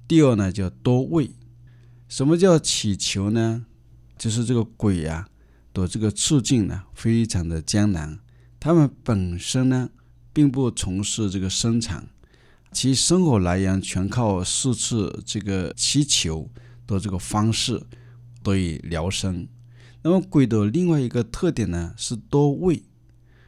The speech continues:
平常我们总以为一个鬼非常的可怕，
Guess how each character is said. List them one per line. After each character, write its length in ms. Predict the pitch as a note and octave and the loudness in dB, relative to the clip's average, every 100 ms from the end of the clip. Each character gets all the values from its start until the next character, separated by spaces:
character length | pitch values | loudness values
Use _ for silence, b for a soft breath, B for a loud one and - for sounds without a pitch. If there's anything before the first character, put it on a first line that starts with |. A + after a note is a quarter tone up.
| b - | b -4
平 200 | - E3 | 0 2
常 160 | F3 | 4
我 100 | E3 | 4
们 160 | G#2+ A#2 | 4 2
总 300 | C3 A#2 G#2+ | 0 0 0
以 80 | G2 | 0
为 180 | F#2+ G2+ | 0 0
一 60 | |
个 80 | A#2+ | -2
鬼 260 | - G#2+ E2+ | -4 -4 -4
非 240 | - A#2+ | -4 -4
常 160 | A#2 F2+ | -4 -6
的 80 | |
可 240 | D#2+ - D#2 | -8 -12 -6
怕， 380 | D#2+ F#2+ - | -4 -4 -6